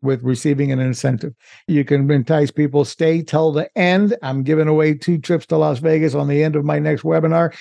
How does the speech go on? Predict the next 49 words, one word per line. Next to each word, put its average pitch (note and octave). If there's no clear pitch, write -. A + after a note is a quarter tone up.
You C#3+
need D3+
to B2+
stay D3+
till C#3+
the C#3+
end. D#3
We're D3
gonna C#3
pick C#3+
a C#3
winner." C3
So C3+
you C3
can B2+
engage B2
people C#3
to B2
stick -
around C#3+
till A#2+
the A#2
forty-eight C#3+
minute D3
point B2+
where C3
I'm B2
gonna B2
be B2
giving C3
away C3
two C#3+
vacations B2+
and B2
another C3+
two C#3
at C#3
the C3+
fifty-five D3
minute B2
point. C#3
Stay C#3+
tuned, C3
you D3+
know, C#3
that D3
kind C#3
of B2
thing. B2